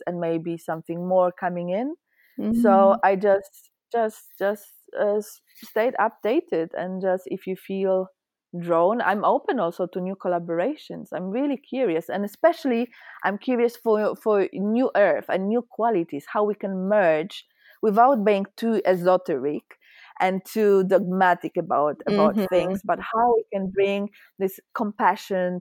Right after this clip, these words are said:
Speaker 1: togetherness, freedom, how we can open up our perception and create a better reality for everyone.
Speaker 2: Mm. So estera saraswati dot com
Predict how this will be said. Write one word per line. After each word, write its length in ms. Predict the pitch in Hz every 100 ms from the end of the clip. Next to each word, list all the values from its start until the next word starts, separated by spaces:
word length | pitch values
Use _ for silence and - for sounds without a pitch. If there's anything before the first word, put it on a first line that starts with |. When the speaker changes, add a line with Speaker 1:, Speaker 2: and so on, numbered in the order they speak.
| -
Speaker 1:
togetherness, 720 | 190 202 180 180 170 160 175 - - _ _
freedom, 540 | 214 214 180 170 175 180
how 260 | 214 202
we 140 | 202 202
can 240 | 208 196 -
open 400 | 214 214 208 202
up 260 | 226 165 -
our 160 | 175 180
perception 800 | 185 190 - 370 392 - 185 -
and 160 | 190 190
create 220 | 240 233
a 40 | 226
better 300 | 233 240 226
reality 460 | 233 254 277 240 202
for 160 | -
everyone. 500 | - 262 175 156 180 _ _ _ -
Speaker 2:
Mm. 840 | 226 233 233 233 226 214 202 208 _ _ _ _ _ - - - - -
So 520 | - 226 214 208 202 - -
estera 720 | 214 - 214 202 196 196 196
saraswati 1000 | - 196 185 185 175 170 - 185 175 202
dot 240 | 180 - -
com 400 | 185 160 180